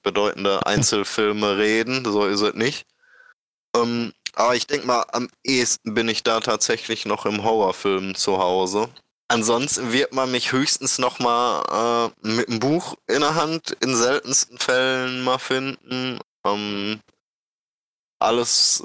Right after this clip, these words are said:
Speaker 1: äh, in Richtung Fantasy auch gern satirisch. Ähm,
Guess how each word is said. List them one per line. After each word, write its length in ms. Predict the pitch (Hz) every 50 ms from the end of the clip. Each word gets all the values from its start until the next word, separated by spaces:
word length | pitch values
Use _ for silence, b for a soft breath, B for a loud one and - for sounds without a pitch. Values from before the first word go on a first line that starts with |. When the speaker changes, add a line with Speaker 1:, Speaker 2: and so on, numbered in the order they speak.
| - -
Speaker 1:
äh, 380 | 110 110 113 113 113 107 - 101
in 80 | 117
Richtung 440 | 117 117 127 - - - 113 113 107
Fantasy 580 | - - - 120 120 123 - 131 113 113 120 110
auch 180 | 107 - -
gern 260 | - 113 113 113 113
satirisch. 840 | 110 107 104 - - 170 175 139 147 147 156 156 151 - - - - - - - -
Ähm, 420 | 110 113 117 120 117 120 123 123